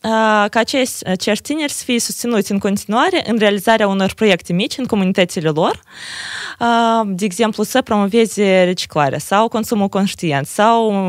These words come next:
a, a, transport mai ecologic, a, plantarea copacilor, îngrijirea copacilor, m, da, sau, de exemplu, chiar și lucru cu persoane, a, cu nevoi speciale. Adică,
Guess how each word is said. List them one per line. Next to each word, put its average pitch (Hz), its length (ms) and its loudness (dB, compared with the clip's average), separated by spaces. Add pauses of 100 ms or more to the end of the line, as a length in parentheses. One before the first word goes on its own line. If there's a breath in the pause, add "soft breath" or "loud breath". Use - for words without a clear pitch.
(280)
a, 156 500 2 (340)
a, 147 300 -8
transport 185 480 -2
mai 156 120 0
ecologic, 147 560 -2 (600 loud breath)
a, 165 460 -2 (160)
plantarea 214 420 2
copacilor, 170 680 0
îngrijirea 202 600 0
copacilor, 180 760 -2 (220)
m, 160 580 -12 (340)
da, 147 260 -8 (100)
sau, 170 540 -2
de 160 220 -12
exemplu, 156 340 -8
chiar 170 160 0
și - 240 -2
lucru 175 340 0
cu 151 300 -4
persoane, 175 720 0 (240)
a, 147 300 -2
cu 180 120 -6
nevoi 175 260 2
speciale. 170 580 -2 (320 loud breath)
Adică, 180 340 -6